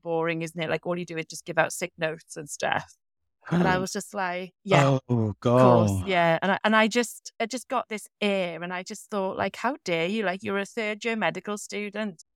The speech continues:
Speaker 1: You've not, like, worked in this capacity at
Speaker 2: Mm.
Speaker 1: all.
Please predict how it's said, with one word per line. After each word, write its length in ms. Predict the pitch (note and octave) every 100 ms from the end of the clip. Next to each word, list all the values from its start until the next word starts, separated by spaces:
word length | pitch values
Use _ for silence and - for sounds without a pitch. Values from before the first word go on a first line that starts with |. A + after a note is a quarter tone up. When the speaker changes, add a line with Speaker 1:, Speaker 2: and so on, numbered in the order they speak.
| _
Speaker 1:
You've 260 | G3 G3 F#3+
not, 280 | F#3 G3 - _
like, 200 | G3 F#3 F#3
worked 640 | F#3 E3+ F3+ G3+ - G#3+
in 120 | F#3+
this 180 | F3+ -
capacity 600 | - F3 F3 F3+ D3 C#3+
at 100 | A#2+
Speaker 2:
Mm. 60 | F3
Speaker 1:
all. 420 | D#3+ F3+ E3